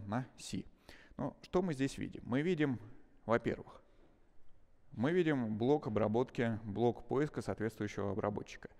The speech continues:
То есть цикл, который перебирает все зарегистрированные обработчики и ищет по шаблону, какой из них подходит для того запроса, который у нас есть.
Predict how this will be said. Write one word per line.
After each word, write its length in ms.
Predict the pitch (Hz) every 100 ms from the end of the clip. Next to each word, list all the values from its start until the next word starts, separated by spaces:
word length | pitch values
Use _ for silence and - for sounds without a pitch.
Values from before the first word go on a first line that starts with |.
| - - -
То 80 | 101
есть 220 | - - - - -
цикл, 320 | 113 98 180
который 400 | - 98 104 101
перебирает 640 | - 104 101 101 92 - -
все 260 | - 117 104
зарегистрированные 720 | 98 98 98 98 92 92 92
обработчики 540 | 101 131 180 - -
и 220 | 107 -
ищет 420 | 151 - 156 - -
по 160 | 110
шаблону, 560 | 107 101 104 151 151 107 - - - - - - -
какой 340 | - 110 147 -
из 240 | - 107
них 200 | 127 147
подходит 460 | - 98 123 123 101
для 120 | -
того 200 | - 104
запроса, 400 | 101 98 127 -
который 280 | - - 98
у 40 |
нас 200 | 98 98
есть. 320 | - - -